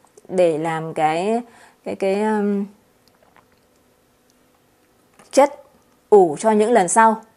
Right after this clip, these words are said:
mà không cần phải lấy E M hai nữa. Ngoài những cái loại phân hữu cơ viên thì trên thị trường có một cái loại phân bón rất tốt cho cây trồng, đó là phân rơi. Đây là phân bón tự nhiên nguyên chất,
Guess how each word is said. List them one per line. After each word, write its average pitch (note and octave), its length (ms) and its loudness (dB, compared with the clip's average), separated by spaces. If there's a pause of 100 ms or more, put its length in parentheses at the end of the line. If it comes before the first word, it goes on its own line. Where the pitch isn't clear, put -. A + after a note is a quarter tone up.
(920)
mà F#3 100 -4
không A3 240 -2
cần F#3 240 -2
phải E3 200 -4
lấy E3+ 300 0
E G#3 80 2
M G#3 80 0
hai G#3 180 -2
nữa. G3+ 260 0 (1400)
Ngoài G3+ 240 4
những G3 120 -2
cái - 120 4
loại A#3 160 4
phân A#3 200 2
hữu A#3 140 0
cơ A#3+ 180 6
viên A#3 320 4
thì F#3 280 0
trên A3 180 0
thị A3 140 -2
trường F3+ 340 2
có E3+ 120 0
một A3+ 220 -2
cái F3+ 120 -2
loại G3+ 220 2
phân G#3+ 260 0
bón F#3 220 4
rất C#4 200 0
tốt C#4 180 2
cho A3 120 -2
cây G#3+ 140 0
trồng, E3+ 380 0
đó D#3 140 2
là G3 180 0
phân G#3 240 -2
rơi. A3 340 4 (1500)
Đây A3 220 4
là F#3 120 6
phân G#3+ 240 0
bón F3+ 240 2
tự G3+ 180 0
nhiên G#3+ 300 2
nguyên G#3+ 160 4
chất, C#4 240 0